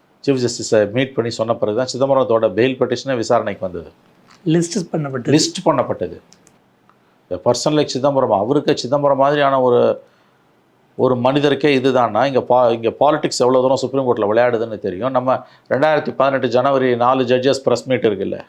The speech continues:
Speaker 1: against தீபக் மிஸ்ரா, மதன் லோகூர், கே எம் ஜோசப், இன்னும் ரெண்டு ஜட்ஜு கொடுத்தாங்க.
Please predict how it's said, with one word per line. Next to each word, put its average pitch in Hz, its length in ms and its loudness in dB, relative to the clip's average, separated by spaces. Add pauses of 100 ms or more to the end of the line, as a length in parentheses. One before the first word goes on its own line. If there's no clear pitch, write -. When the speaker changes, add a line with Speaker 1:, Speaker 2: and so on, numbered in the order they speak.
(160)
Speaker 1:
against 110 440 -4
தீபக் 123 320 -2
மிஸ்ரா, 95 280 -8 (1300)
மதன் 110 300 0
லோகூர், 107 420 0
கே 113 160 0
எம் 107 120 -2
ஜோசப், 101 380 -2
இன்னும் 107 180 -2
ரெண்டு 98 180 -4
ஜட்ஜு 104 280 -4
கொடுத்தாங்க. 95 380 -8